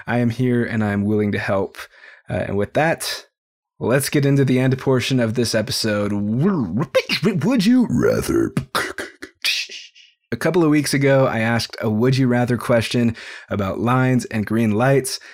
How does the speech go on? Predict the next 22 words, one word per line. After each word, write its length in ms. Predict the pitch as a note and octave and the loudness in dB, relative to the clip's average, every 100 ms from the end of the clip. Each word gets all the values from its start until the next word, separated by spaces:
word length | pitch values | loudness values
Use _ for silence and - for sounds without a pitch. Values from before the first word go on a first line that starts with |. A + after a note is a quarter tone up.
| - - - | -20 -12 -2
It 160 | - | 2
was, 320 | C3 A#2 A2 - | 2 2 0 -4
would 320 | - A2+ D3+ D3+ | -4 0 2 2
you 140 | D#3+ | 2
rather 320 | C#3 C3 B2+ | 2 2 2
have 260 | B2 A#2 G#2+ - | 0 0 -2 0
all 220 | B2 D3 | 0 0
traffic 440 | - C3 B2+ A#2+ | 0 0 0 0
lights 320 | A#2 A#2 A2+ | 2 2 2
you 100 | A#2+ | 0
approach 420 | A2 G#2+ A2+ A2 A2 | -2 0 0 0 0
be 120 | G2 | -4
green 500 | G#2 A#2 D3 E3 F3 - - - | -2 0 2 2 0 -6 -18 -4
or 140 | A2+ | 0
never 380 | G#2+ A2 C3+ D3+ | 2 2 2 2
have 160 | C#3 B2+ | 0 2
to 80 | C3+ | 2
wait 140 | B2+ | 4
in 140 | A#2 | 2
line 340 | A#2+ A2+ A2 G#2+ | 2 2 0 0
ever 260 | A2+ A2 G#2+ | -2 0 0
again? 360 | G2+ F2+ - | -2 -4 -8